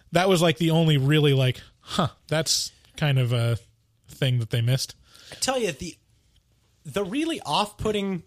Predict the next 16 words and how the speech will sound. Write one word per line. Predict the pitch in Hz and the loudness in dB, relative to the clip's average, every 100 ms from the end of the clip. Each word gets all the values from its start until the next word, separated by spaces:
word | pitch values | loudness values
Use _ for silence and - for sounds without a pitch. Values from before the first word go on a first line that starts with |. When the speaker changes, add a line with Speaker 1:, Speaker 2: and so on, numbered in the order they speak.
| - | -12
Speaker 2:
part | - 175 | -8 -6
of | 254 220 | -6 -8
this | 277 - | -10 -8
whole | 269 | -8
thing, | 262 285 294 285 - _ _ _ _ _ - | -8 -8 -6 -8 -14 _ _ _ _ _ -14
if | 165 - | -12 -8
you're | 165 | -6
not, | 156 165 160 | -4 -6 -6
like, | 147 131 - _ _ _ _ _ _ _ _ _ _ _ _ _ - 120 | -6 -6 -10 _ _ _ _ _ _ _ _ _ _ _ _ _ -20 -12
burnt | 123 120 127 120 | -8 -6 -6 -6
out | 110 127 - | -6 -6 -8
on | 117 107 | -10 -10
horror, | 110 110 110 120 - _ _ _ _ | -12 -10 -8 -10 -14 _ _ _ _
which | 151 135 - | -10 -8 -8
I'm | 120 - | -10 -6
s-, | - | -8